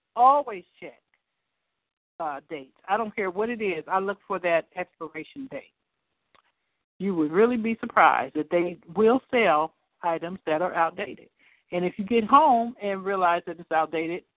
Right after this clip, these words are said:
take it back. Okay, 'cause you can get very sick. Okay, steps to take if you find suspicious food products at home.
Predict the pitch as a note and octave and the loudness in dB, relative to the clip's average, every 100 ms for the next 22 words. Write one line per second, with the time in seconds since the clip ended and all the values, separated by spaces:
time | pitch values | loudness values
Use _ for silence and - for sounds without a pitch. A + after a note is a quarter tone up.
0 | - - _ E3 D3+ - _ _ _ _ | -20 -20 _ -14 -14 -16 _ _ _ _
1 | _ _ _ _ _ _ _ _ _ _ | _ _ _ _ _ _ _ _ _ _
2 | _ _ - D3+ D#3+ D#3+ - D#3 E3 E3+ | _ _ -20 -12 -10 -10 -10 -8 -6 -4
3 | D#3 D3+ D3 E3 E3 E3+ - - - - | 0 0 2 2 2 0 -4 -10 -12 -20
4 | - _ _ - _ _ _ _ _ - | -20 _ _ -20 _ _ _ _ _ -20
5 | _ _ _ - A3 A3+ E3+ - B3 B3 | _ _ _ 6 6 8 2 0 -2 -2
6 | - - - C#4 C#4+ B3 - A#3+ - A#3+ | -2 -6 0 0 0 -2 -2 -2 2 4
7 | A#3 A#3 - A#3+ A#3 C4 - C4+ C#4 B3 | 2 -2 -6 -6 -6 -8 -6 -4 -4 0
8 | A#3 F#3 F#3 - G3 F3+ A#3+ C4+ E3 | 2 2 0 -4 -6 -4 -2 0 -4